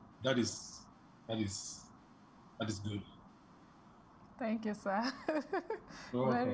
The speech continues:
Speaker 2: instructive. I want to check if we have questions online.
Speaker 1: Okay, while you are checking if they have, if they, if they have questions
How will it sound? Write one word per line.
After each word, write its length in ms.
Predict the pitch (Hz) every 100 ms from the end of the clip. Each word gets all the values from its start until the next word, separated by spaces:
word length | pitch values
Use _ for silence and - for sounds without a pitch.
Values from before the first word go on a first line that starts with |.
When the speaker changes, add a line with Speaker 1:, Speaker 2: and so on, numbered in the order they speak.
| 233
Speaker 2:
instructive. 880 | 202 - - - - - 208 196 220 - - - -
I 80 | 233
want 220 | 269 339
to 300 | 339 226 202 196
check 280 | 277 247 233
if 180 | 220
we 80 | 214
have 260 | 208 214 220
questions 600 | - 220 220 226 214 208
online. 580 | 196 196 185 175 208 320 - - - - - - - -
Speaker 1:
Okay, 300 | 165 131 98 -
while 160 | 175 226
you 120 | 202
are 40 |
checking 320 | 160 175 190 170
if 60 | 139
they 80 |
have, 180 | 131 135 - -
if 100 | 151
they, 80 | 151
if 160 | 170
they 60 | 143
have 120 | 143
questions 460 | 135 - 127 127